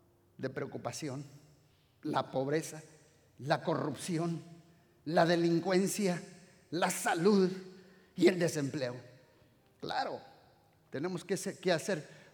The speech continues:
prudentes como serpiente, pero sencillos como paloma. ¿Verdad que sí?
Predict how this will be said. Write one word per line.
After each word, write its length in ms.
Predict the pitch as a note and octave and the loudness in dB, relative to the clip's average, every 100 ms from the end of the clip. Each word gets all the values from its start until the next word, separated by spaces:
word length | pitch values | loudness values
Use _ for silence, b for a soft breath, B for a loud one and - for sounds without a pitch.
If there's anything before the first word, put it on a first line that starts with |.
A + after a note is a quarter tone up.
| - | 0
prudentes 520 | D#3 D#3 G3 E3 D3+ | 2 4 0 -2 -6
como 220 | E3+ D3+ | -4 -4
serpiente, 480 | D3 C3 G#3 G#3 F#3 | -4 -2 -2 -2 -2
pero 200 | D#3 D3+ | -2 0
sencillos 440 | D#3+ D3+ E3+ E3+ | -2 -2 -4 -6
como 240 | - C#3+ B2+ | -4 -6 -2
paloma. 420 | C#3 F#3+ D3 G2 - - - - - _ _ _ _ - _ | -2 -2 -4 -10 -18 -20 -20 -20 -20 _ _ _ _ -20 _
¿Verdad 340 | A#2 A#2+ D#3 D3+ | -10 -4 -4 -2
que 120 | E3+ | -4
sí? 480 | A#3 F3+ - - | -2 -4 -6 -18